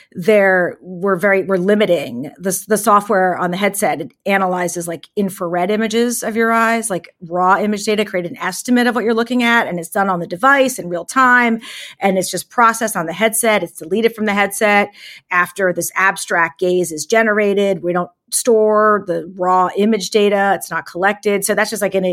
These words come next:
an example of, of where we're, like, really wanting to make sure that we're limiting the data collection. We're responsible stewards. So putting people first. The second principle is providing controls that matter. Listen, you know, I have, uh, tried to argue, and I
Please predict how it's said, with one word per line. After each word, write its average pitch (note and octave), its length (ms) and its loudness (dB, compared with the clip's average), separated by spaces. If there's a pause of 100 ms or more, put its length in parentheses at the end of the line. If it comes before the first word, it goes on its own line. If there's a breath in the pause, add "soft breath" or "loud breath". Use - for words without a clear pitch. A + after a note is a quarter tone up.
(380 loud breath)
an G#3 120 2
example G3 760 0
of, F3+ 320 -4
of F3+ 160 -4
where F#3+ 220 4
we're, F3+ 140 -2
like, E3+ 300 -10 (120)
really G#3+ 360 2
wanting F3+ 400 -2
to F#3+ 120 -12
make F3 160 -2
sure F#3+ 260 -2
that E3 140 -10
we're F3+ 100 -4
limiting G#3 380 2
the F3+ 80 -6
data F#3 220 2
collection. F3 640 -4 (320 loud breath)
We're F#3+ 120 -2
responsible G3 640 -4
stewards. - 480 -6
So E3 80 -10
putting B3 280 0
people A3 200 -6
first. G3+ 500 -2 (380 loud breath)
The G#3 80 -10
second A#3+ 300 0
principle G#3+ 320 0
is G3 80 -2
providing F3+ 440 -2
controls E3+ 560 -8
that - 160 -8
matter. F3 680 -4 (540 loud breath)
Listen, A3 400 -4 (360)
you G3 120 -4
know, F3+ 180 -4
I G3+ 180 4
have, F3+ 360 -2
uh, E3+ 200 -4 (100)
tried F#3+ 300 0
to F#3 80 -6
argue, F3 440 -2
and F3 120 -2
I F3 140 -10